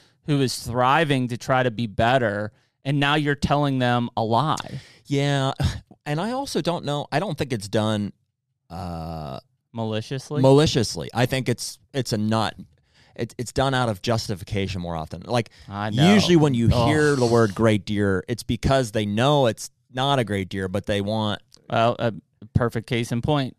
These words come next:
Speaker 1: management or call buck.
Speaker 2: And that's okay. I mean, if you shot a deer that it wasn't as good as you thought, like, that happens. We
Speaker 1: That's your
Speaker 2: That
Speaker 1: justification.
Speaker 2: happens. It's
Speaker 1: That's
Speaker 2: fine.
Speaker 1: worse than anything, I think. When
Speaker 2: Yeah.
Speaker 1: you, when you're watching something and you're like, "Yeah, I killed a good management buck."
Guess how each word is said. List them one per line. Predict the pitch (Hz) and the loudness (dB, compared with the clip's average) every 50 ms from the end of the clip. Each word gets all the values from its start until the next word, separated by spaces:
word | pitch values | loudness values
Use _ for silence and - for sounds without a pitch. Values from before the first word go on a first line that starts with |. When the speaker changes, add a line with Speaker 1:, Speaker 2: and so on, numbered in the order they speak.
| _ | _
Speaker 1:
management | 117 120 120 117 110 110 104 - - 101 98 - - | -6 -4 -2 -2 -2 -4 -6 -8 -10 -10 -10 -10 -10
or | - 113 | -10 -12
call | - - - 107 104 101 | -10 -6 -4 -4 -2 -2
buck. | - - - - - _ _ _ _ _ _ _ _ _ _ - | -4 -6 -10 -12 -16 _ _ _ _ _ _ _ _ _ _ -4
Speaker 2:
And | 208 220 240 | 0 2 2
that's | 247 240 - | 2 4 2
okay. | 254 240 - - 240 247 240 202 - | 2 2 2 0 -4 -2 -4 -4 -2
I | 123 | -2
mean, | 143 165 | -2 -2
if | 175 - 180 | -4 -4 -6
you | 180 | -4
shot | - - 185 185 | -4 -2 -2 -2
a | 190 | -2
deer | 175 170 170 175 170 | -4 -4 -4 -4 -2
that | 160 156 - - | -2 -4 -4 -6
it | 104 123 135 | -8 -6 -2
wasn't | 131 151 156 151 156 147 | -2 0 0 0 -2 -4
as | 131 | -4
good | - 156 147 | -4 -4 -4
as | 143 131 | -2 -2
you | 135 120 | -4 -2
thought, | - 139 135 151 - - | -2 -4 -4 -4 -4 -2
like, | 110 117 117 - | -2 -4 -2 0
that | 135 156 202 | 0 0 2
happens. | 156 147 147 208 - - 90 - - | 2 0 -2 -2 -6 -6 -8 -8 -4
We | 120 147 202 - - _ | -4 -2 -2 -4 -4 _
Speaker 1:
That's | - 139 139 139 143 - - | 0 2 2 2 0 -2 -4
your | 135 | -4
Speaker 2:
That | 117 | -2
Speaker 1:
justification. | 127 117 113 - - 143 196 214 208 220 233 - - - | 0 0 0 2 2 4 4 4 4 4 4 2 2 0
Speaker 2:
happens. | 92 - - 104 - | -2 -2 -4 -6 -6
It's | 131 135 | -2 0
Speaker 1:
That's | 175 156 175 156 131 | 0 0 2 0 0
Speaker 2:
fine. | 151 | 0
Speaker 1:
worse | 139 123 110 - | 0 -2 -2 -4
than | - 107 98 | -6 -6 -6
anything, | 90 104 117 113 101 101 98 95 - | -4 -4 -4 -4 -6 -8 -12 -12 -8
I | 82 98 95 | -8 -6 -6
think. | - - - - - 143 - - _ _ _ _ _ _ _ | -8 -10 -14 -16 -16 -18 -20 -20 _ _ _ _ _ _ _
When | - 135 135 139 | -4 -2 0 2
Speaker 2:
Yeah. | 131 | 2
Speaker 1:
you, | 131 123 - | 0 0 -2
when | - 127 127 120 | -4 -4 -2 0
you're | 120 120 | 0 0
watching | 117 117 117 117 117 - - 131 | 2 2 2 2 2 0 -4 -4
something | 117 - 120 117 - 123 117 | -4 -2 -4 -4 -4 -4 -4
and | 117 113 113 | -4 -2 -2
you're | 107 104 | -2 -4
like, | 104 104 - | -4 -4 -2
"Yeah, | 120 123 123 120 | 0 2 2 2
I | 120 | 2
killed | 120 - 131 123 117 | 0 -2 -2 -2 -2
a | 117 | -2
good | 107 120 120 | -2 -2 0
management | 117 117 113 107 107 104 98 - - - - | 0 0 0 -2 -2 -6 -8 -10 -12 -14 -12
buck." | - - - - - | -12 -12 -12 -12 -14